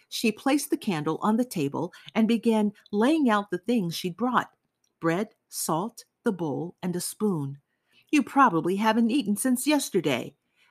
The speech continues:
You were out gallivanting the whole day.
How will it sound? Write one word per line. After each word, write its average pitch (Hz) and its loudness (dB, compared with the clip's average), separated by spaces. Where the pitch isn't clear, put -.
You 302 6
were 185 2
out 170 6
gallivanting 185 2
the 202 -2
whole 269 0
day. 143 -2